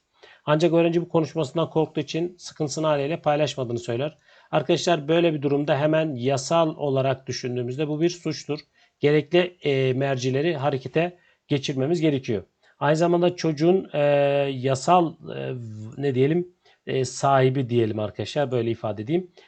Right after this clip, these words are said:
Bu durumda ailesidir. Bu yüzden ailesine de ne yapmamız gerekiyor? Bilgi verilmesi gerekiyor. Ama en önemli kriter harekete geçip suç duyurusunda bulunması gerekiyor.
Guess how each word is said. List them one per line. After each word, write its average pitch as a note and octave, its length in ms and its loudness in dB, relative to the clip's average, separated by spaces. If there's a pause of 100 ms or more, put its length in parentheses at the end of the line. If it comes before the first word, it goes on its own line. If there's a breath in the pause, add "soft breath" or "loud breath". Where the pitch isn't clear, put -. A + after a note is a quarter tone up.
(140 soft breath)
Bu D#3+ 120 0
durumda D3+ 320 2
ailesidir. D3 640 0
Bu D3+ 80 0
yüzden E3 320 -2
ailesine C#3 580 -2
de C3+ 60 -2
ne C#3 40 0
yapmamız C3+ 340 -4
gerekiyor? D3 440 -4 (400)
Bilgi C3+ 320 0
verilmesi C3+ 500 0
gerekiyor. C3+ 580 0 (100)
Ama D3+ 260 -2
en D#3+ 140 -2
önemli C#3 380 0
kriter C3+ 340 -4
harekete C3 440 -4
geçip B2 280 -4
suç - 280 -10
duyurusunda C3 380 -4
bulunması C3 340 -2
gerekiyor. D3 400 -6